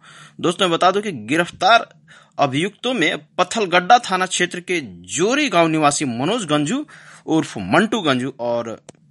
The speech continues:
दूसरा जो है टंडवा थाना क्षेत्र के धनगड्डा गांव का निवासी मोहन साव उर्फ मुनी साव नामक दो व्यक्तियों को गिरफ्तार किया है। दोस्तों, गिरफ्तारी की जानकारी देते हुए सिमरिया के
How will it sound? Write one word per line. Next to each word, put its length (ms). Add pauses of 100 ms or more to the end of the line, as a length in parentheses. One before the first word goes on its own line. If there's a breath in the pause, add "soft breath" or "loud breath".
(380)
दूसरा 340
जो 120
है 120
टंडवा 420
थाना 260
क्षेत्र 300
के 140
धनगड्डा 580
गांव 200
का 100
निवासी 340
मोहन 640
साव 340
उर्फ 200 (640 soft breath)
मुनी 460
साव 380
नामक 440 (120)
दो 300
व्यक्तियों 360
को 180
गिरफ्तार 500
किया 140
है। 280 (720)
दोस्तों, 380
गिरफ्तारी 480
की 100
जानकारी 400
देते 280
हुए 260
सिमरिया 640
के 200